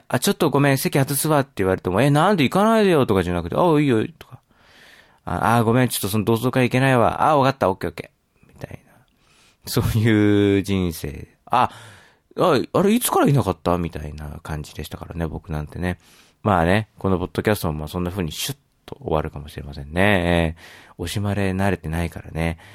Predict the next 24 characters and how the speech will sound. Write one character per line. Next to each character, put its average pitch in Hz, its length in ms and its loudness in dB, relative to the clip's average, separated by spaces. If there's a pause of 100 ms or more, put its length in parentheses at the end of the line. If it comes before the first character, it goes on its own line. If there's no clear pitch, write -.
(240)
ち - 80 -2
ょ - 20 0
っ - 20 0
と - 200 -6
惜 113 80 -2
し - 100 -2
ま 110 120 0
れ 110 80 0
た 123 140 0
い 135 60 2
っ 120 60 -2
て - 160 -8
い 87 40 -2
う - 20 -4
気 - 120 -6
持 90 80 0
ち 104 120 -6
は 98 240 2
あ 98 100 2
る 95 80 2
ん 85 40 -6
で - 80 -12
す - 140 -10
よ。 90 160 -2